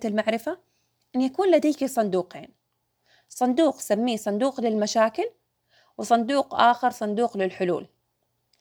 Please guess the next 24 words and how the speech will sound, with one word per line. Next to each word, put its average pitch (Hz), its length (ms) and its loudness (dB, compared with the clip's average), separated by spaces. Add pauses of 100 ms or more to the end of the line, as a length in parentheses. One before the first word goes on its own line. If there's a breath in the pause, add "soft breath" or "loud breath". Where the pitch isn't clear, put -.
(340 soft breath)
صندوق 359 400 2
المشاكل 302 600 0
ضعي 339 260 4
فيه 339 280 0
كل 381 200 0
المشاكل 302 520 0
التي 262 180 -2
تقرأينها 185 800 -4
في 214 140 -4
هذا 208 240 4
المجال. 165 400 -6 (100)
مثلًا 208 360 -4 (360 soft breath)
قرأتين 262 500 2
توجد 220 320 -4
مشكلة 247 400 -4
الآن 247 420 -2
في 233 240 -4
مثلًا 220 440 -2 (100)
إيجاد 202 380 0
لقاح 190 480 -2
ل، 214 400 -4 (440 soft breath)
آه، - 1120 -2 (1000)
الفيروس 202 720 0
كورونا 208 520 -2